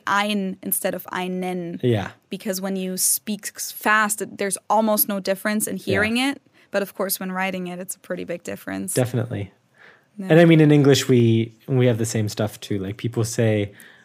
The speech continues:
Speaker 2: um, "I have, I have ran." There are lots of incorrect uses of, um,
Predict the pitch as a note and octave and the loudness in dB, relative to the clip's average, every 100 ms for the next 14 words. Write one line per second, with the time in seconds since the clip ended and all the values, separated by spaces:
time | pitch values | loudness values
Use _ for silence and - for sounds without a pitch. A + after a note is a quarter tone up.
0 | - A2+ G#2+ G2+ F#2+ F#2+ - - A#2+ G#2+ | -4 0 0 0 -2 -6 -10 -4 0 2
1 | A2+ G#2+ A#2+ - - A#2+ A2+ G#2 A#2+ B2+ | 0 -2 -10 -8 -2 0 2 2 4 6
2 | B2 A#2+ A#2 A#2 - - _ C#3 B2+ A#2+ | 6 4 4 0 -4 -14 _ 0 2 2
3 | A#2 A#2+ - - - _ _ _ _ D#3 | 2 -2 -4 -14 -20 _ _ _ _ -2
4 | C#3+ D3 B2+ C3+ A#2+ C3 A2 A#2 G#2+ G2 | 2 2 2 0 2 0 2 0 0 -4
5 | - A2+ G#2+ G2+ G2 G2+ | -8 -4 -4 -4 -8 -14